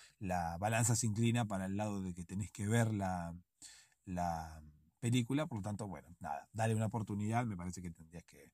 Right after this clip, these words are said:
que tendrías que verla. Aprovechá que ya está subida a partir de hoy, ¿ok? Otro de los estrenos de hoy fue Pacto de Sangre,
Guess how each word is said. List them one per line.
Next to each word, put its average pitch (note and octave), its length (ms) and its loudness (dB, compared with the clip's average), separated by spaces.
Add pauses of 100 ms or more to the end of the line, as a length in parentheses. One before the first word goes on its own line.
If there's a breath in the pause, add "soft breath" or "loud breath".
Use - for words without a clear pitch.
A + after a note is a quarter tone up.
(340 soft breath)
que - 80 -10
tendrías F2+ 260 -2
que E2 160 -12
verla. D#2 280 -6
Aprovechá G#2+ 600 0 (140)
que G#2+ 100 -4
ya G#2+ 120 2
está A2+ 280 2
subida G#2+ 400 0
a G2 60 0
partir F2+ 320 -6
de D2 160 -10
hoy, - 240 -18
¿ok? A2 200 -2 (920 loud breath)
Otro G3+ 320 8
de D3+ 40 8
los B2+ 140 6
estrenos F3+ 640 6
de D3+ 160 4
hoy A3+ 220 4
fue E3 180 4
Pacto D#3 300 4
de B2+ 80 6
Sangre, F#2+ 420 6